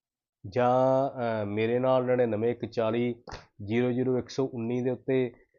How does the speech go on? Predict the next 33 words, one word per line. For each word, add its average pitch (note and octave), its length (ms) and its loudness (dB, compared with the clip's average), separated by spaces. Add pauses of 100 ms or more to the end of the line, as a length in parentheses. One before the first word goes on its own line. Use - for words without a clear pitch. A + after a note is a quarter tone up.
(160)
ਜਾਂ B2+ 160 4
ਬਾਈ B2+ 220 4
ਸਤਪਾਲ, C3 800 0
ਅਹ, A2+ 240 0
ਜੰਡੂ A#2 400 0
ਜੀ B2+ 80 0
ਦੇ B2+ 160 2
ਨੰਬਰ A#2 300 0
ਦੇ A#2+ 100 -2
ਉੱਤੇ A#2 220 -2
ਤੁਸੀਂ, A#2+ 520 -4
ਅਹ, A2 360 -4
ਸੰਪਰਕ A2+ 500 -4
ਕਰ A#2 160 -4
ਸਕਦੇ A2+ 380 -2
ਹੋ, C3 220 -2 (480)
ਜਿਹਦੇ D3 300 4
ਨਾਲ D3+ 220 8
ਕੀ C3+ 240 0
ਹੈ C3 100 6
ਵੀ C3 80 4
ਸਾਡਾ, B2+ 600 4
ਅਹ, A2+ 720 2 (140)
ਉਹਨਾਂ C3 200 0
ਦਾ C#3 100 2
ਨੰਬਰ A#2+ 300 0
ਹੈ B2 160 4 (920)
ਚੁਰਾਸੀ A#2+ 480 4
ਦੋ C3+ 280 4
ਅਠੱਤਰ C3 500 2 (1200)
ਪਚਵੰਜਾ C3 520 4
ਇੱਕ C#3 200 0
ਬਾਰਾਂ, G2+ 460 -2